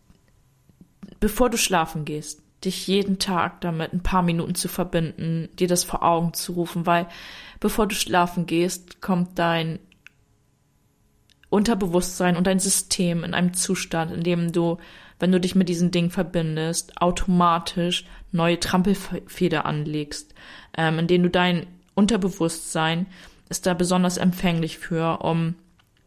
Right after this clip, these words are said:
ich sag immer so schön, neue Samen zu säen, ähm, also neue Gedanken anzutrainieren, dich in die Richtung der neuen Gewohnheiten zu trainieren, ähm, und das wirklich zu nutzen, weil du bist dann in einen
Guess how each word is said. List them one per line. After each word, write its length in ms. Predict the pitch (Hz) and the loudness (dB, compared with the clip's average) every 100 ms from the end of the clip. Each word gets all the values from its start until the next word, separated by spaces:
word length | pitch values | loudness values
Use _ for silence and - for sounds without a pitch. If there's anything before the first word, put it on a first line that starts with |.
| _ - - _ _ - | _ -20 -20 _ _ -10
ich 100 | 151 | -4
sag 180 | 160 | -2
immer 140 | 170 156 | 0 -2
so 100 | 156 | -2
schön, 300 | - 165 151 | -2 -2 0
neue 280 | 156 160 156 | 2 2 2
Samen 500 | 156 156 156 151 175 _ | 2 2 2 -2 -8 _
zu 260 | - - 170 | -10 -4 -2
säen, 640 | 156 151 147 156 180 240 - - - - _ | -2 -2 -2 0 0 -2 -10 -20 -20 -20 _
ähm, 460 | 156 156 156 156 151 - - _ _ _ | -4 -2 -2 -4 -8 -18 -20 _ _ _
also 280 | - 170 175 180 | -8 -2 -2 0
neue 360 | 185 185 190 | 2 4 4
Gedanken 420 | 185 180 170 170 - | 2 0 0 -2 -4
anzutrainieren, 1000 | 143 147 - - - 156 156 156 156 160 - - - | -4 -4 -8 -10 -6 -4 -2 -2 -4 -8 -14 -20 -6
dich 140 | 185 180 | -2 4
in 100 | 185 | 6
die 60 | |
Richtung 400 | 185 180 - 180 | 6 2 0 2
der 100 | 180 | 2
neuen 280 | 170 170 170 | 2 4 2
Gewohnheiten 640 | 170 156 156 160 151 143 156 | 0 -2 -2 -2 -4 -4 -8
zu 320 | - - 151 | -8 -6 -6
trainieren, 800 | 147 - - 156 156 151 151 151 - - - _ | -6 -6 -4 -2 -2 -2 -2 -6 -10 -20 -20 _
ähm, 460 | - 160 160 160 156 _ _ _ _ _ - | 0 2 2 -2 -6 _ _ _ _ _ -2
und 100 | 175 | 2
das 160 | 180 - | 2 0
wirklich 260 | 180 185 | 0 -2
zu 140 | - 180 | 0 2
nutzen, 640 | 180 180 - 156 165 202 - - _ | 2 2 -6 -4 -4 -4 -10 -20 _
weil 140 | - 165 | -2 0
du 80 | 165 | 0
bist 260 | 190 - | -2 0
dann 120 | 190 | 2
in 140 | 175 170 | 4 2
einen 500 | - 165 160 156 170 | 0 -2 0 -4 -8